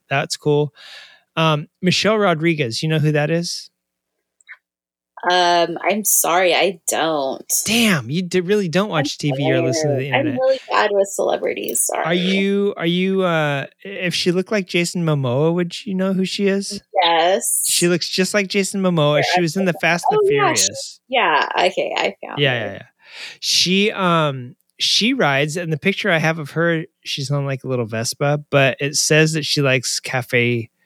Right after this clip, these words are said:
Speaker 1: racers, and she has a Ducati that she rides around L A. I've never fucking seen her, and I ride around L A. Let me just put it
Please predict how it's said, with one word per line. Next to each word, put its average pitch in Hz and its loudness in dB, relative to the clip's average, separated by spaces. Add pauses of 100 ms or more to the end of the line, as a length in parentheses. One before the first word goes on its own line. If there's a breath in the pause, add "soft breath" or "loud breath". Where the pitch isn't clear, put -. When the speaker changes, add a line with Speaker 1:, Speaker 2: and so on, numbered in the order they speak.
(340)
Speaker 1:
racers, 104 -4
and 127 -6
she 143 2
has 123 0
a 113 -6
Ducati 127 -2
that 113 -10
she - 0
rides 127 0
around 117 -2
L 113 -2
A. 104 -2 (340 loud breath)
I've 208 0
never 208 0
fucking 185 -2
seen 170 0
her, 165 2
and 165 -2
I 160 2
ride 156 2
around 143 0
L 127 -2
A. 104 -8
Let 120 -8
me 151 -2
just 143 -4
put 147 2
it 135 -2